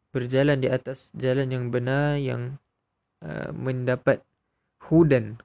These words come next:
huda, begitulah. Hudan mendapat petunjuk dari dan bimbingan dari Allah,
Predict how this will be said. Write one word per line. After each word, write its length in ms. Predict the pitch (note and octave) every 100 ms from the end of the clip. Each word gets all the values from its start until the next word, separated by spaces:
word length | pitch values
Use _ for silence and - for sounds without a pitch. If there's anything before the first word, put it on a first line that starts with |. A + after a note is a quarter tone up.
| -
huda, 480 | D#3 C3+ - - C3+
begitulah. 320 | A#2 B2 B2 -
Hudan 480 | C3+ C#3+ C3+ D3+ F#3+ _ _ _ _ _ _ _ _ _ _ _ _ _ _ _ _ _ -
mendapat 320 | C3 - -
petunjuk 480 | B2 D3 D3+ C#3 -
dari 480 | A#2+ A#2+ A#2+ A#2
dan 160 | B2 B2
bimbingan 400 | A#2+ A#2+ C#3 A#2+
dari 160 | A2 A2
Allah, 400 | A2 A#2 D#3